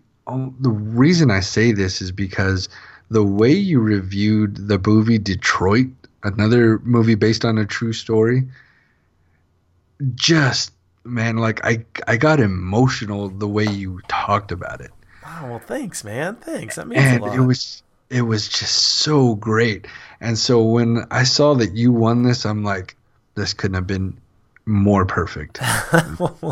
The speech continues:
Speaker 1: Couldn't have been more perfect.
Speaker 2: Well, honestly, man, I am, I am so happy that y-, y-, I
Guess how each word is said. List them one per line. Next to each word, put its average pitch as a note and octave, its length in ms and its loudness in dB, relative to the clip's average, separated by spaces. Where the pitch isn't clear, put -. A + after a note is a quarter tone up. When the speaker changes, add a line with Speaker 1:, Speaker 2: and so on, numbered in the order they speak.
Speaker 1:
Couldn't G#2 180 0
have G#2 140 -2
been G2+ 140 -2
more G2 180 -8
perfect. - 340 -12
Speaker 2:
Well, D#3 120 8
honestly, D#3+ 500 4
man, B2 240 -2
I D#3 160 2
am, C3 240 -2
I D3+ 100 0
am C#3 100 -4
so B2+ 220 -2
happy A#2 320 -4
that G#2+ 380 -8
y-, B2 240 -14
y-, A#2 300 -16
I A2+ 240 -8